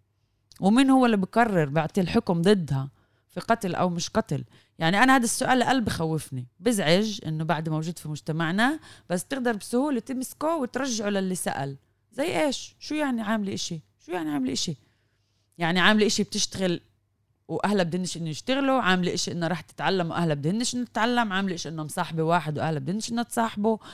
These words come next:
أو اختارت شريك حياة أهلها بدهنش إياه. شو يعني عاملة إشي؟ يعني خلينا نرجع ن-، كمان مرة تعال نفكفك الأمور، بلاش نحكي بمفاهيم مبهمة. بخافش من سؤال أكيد عاملة إشي، لا بقول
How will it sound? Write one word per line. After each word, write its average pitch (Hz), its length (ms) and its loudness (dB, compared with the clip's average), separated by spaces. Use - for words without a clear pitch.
أو 175 100 2
اختارت 196 420 0
شريك - 240 -8
حياة 180 220 0
أهلها 170 280 0
بدهنش 175 540 -2
إياه. 247 360 4
شو - 140 -4
يعني 302 220 2
عاملة 240 360 2
إشي؟ 190 180 0
يعني 151 220 0
خلينا 254 380 0
نرجع 247 460 2
ن-، 185 160 -2
كمان 262 240 4
مرة 294 300 4
تعال 254 460 4
نفكفك - 480 -4
الأمور، 226 440 4
بلاش 196 360 0
نحكي 254 260 -6
بمفاهيم 214 600 -2
مبهمة. 165 440 0
بخافش 240 480 -2
من 190 120 -2
سؤال 175 400 0
أكيد 170 280 -4
عاملة 160 320 -2
إشي، 320 300 -8
لا 269 220 -4
بقول 233 320 -2